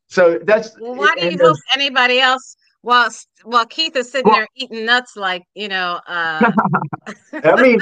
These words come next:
Speaker 1: anybody
Speaker 2: <laughs> Let's
Speaker 1: else
Speaker 2: go ahead and eat
Speaker 1: that,
Speaker 2: nuts,
Speaker 1: you know,
Speaker 2: uh,
Speaker 1: well,
Speaker 2: Keith. Who
Speaker 1: I'll,
Speaker 2: else
Speaker 1: I'll,
Speaker 2: is in,
Speaker 1: I'll
Speaker 2: who
Speaker 1: rephr-,
Speaker 2: else is in the race?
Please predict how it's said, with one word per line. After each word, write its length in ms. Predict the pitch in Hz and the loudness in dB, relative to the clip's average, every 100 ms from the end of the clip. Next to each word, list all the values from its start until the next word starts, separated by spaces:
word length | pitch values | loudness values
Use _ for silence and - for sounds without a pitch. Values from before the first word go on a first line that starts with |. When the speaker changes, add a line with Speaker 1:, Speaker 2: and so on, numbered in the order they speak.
| 196 | 2
Speaker 1:
anybody 480 | 208 226 180 180 175 | 2 2 2 2 4
Speaker 2:
<laughs> 120 | 160 | 4
Let's 280 | 151 156 - | 4 2 0
Speaker 1:
else 20 | |
Speaker 2:
go 100 | 330 | 0
ahead 180 | 330 311 | 2 0
and 80 | |
eat 60 | 254 | 0
Speaker 1:
that, 240 | 151 143 302 | 2 4 2
Speaker 2:
nuts, 160 | 320 | 0
Speaker 1:
you 60 | 175 | 2
know, 120 | 165 | 2
Speaker 2:
uh, 80 | 147 | 4
Speaker 1:
well, 280 | 202 196 - - | 4 2 0 -10
Speaker 2:
Keith. 140 | 285 _ _ _ _ _ _ _ _ | -20 _ _ _ _ _ _ _ _
Who 160 | 320 339 | -10 0
Speaker 1:
I'll, 140 | 180 | 2
Speaker 2:
else 100 | 196 | 4
Speaker 1:
I'll, 180 | 185 214 | 2 2
Speaker 2:
is 60 | 254 | 2
in, 60 | |
Speaker 1:
I'll 120 | 214 185 | 2 2
Speaker 2:
who 180 | 180 | -2
Speaker 1:
rephr-, 100 | 277 | -2
Speaker 2:
else 160 | 277 269 | -2 -2
is 140 | 262 | -8
in 100 | 240 | -10
the 100 | 220 | -10
race? 460 | 196 170 180 _ _ | -8 -10 -12 _ _